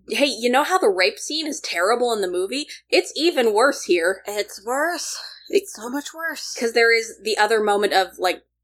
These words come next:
Speaker 1: genuinely pretty grody description of, of her, of Hill's disembodied head from Megan's perspective,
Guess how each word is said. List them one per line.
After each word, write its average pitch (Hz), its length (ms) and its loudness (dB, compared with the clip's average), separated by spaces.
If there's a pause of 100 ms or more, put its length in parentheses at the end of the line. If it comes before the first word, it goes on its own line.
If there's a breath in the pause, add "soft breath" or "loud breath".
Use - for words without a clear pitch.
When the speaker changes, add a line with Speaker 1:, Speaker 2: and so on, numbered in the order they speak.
(180)
Speaker 1:
genuinely 294 540 -2
pretty 208 260 2
grody 180 420 0
description 180 540 0
of, 175 180 0
of 175 180 -2 (140)
her, 180 280 0
of 170 300 0 (320)
Hill's 196 500 -10
disembodied 185 680 -2
head 208 280 -2
from 180 240 -8
Megan's 175 320 0
perspective, 233 680 -4